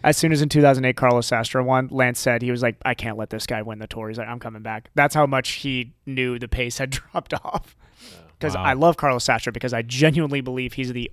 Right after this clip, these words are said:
Speaker 1: only modern era cyclist to win the Tour de France completely clean.
Speaker 3: Really?
Speaker 1: I genuinely, he was known in the peloton as Mister Clean. That was actually his nickname in the peloton.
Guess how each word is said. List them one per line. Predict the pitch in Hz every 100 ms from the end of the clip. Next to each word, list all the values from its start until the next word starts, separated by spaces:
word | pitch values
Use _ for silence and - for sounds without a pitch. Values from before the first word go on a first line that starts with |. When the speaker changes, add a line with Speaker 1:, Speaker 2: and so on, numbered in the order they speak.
| -
Speaker 1:
only | 143 143 147
modern | 131 131 127 123
era | 117 117
cyclist | - 117 123 120
to | 123
win | 117 123
the | 127
Tour | - 131
de |
France | 127 131 123
completely | - 117 117 107
clean. | 117 62 - - _ _ _ _ _
Speaker 3:
Really? | 131 170 98 -
Speaker 1:
I | 139
genuinely, | 123 139 147 147 143 139
he | 151
was | 143
known | 131 139 147
in | 143
the |
peloton | - 127 127 139 131
as | 123
Mister | 120 127 - 117
Clean. | - 123 110
That | 113
was | 117 -
actually | 123 135 120
his | 113 113
nickname | 110 107 107
in |
the | -
peloton. | - - - -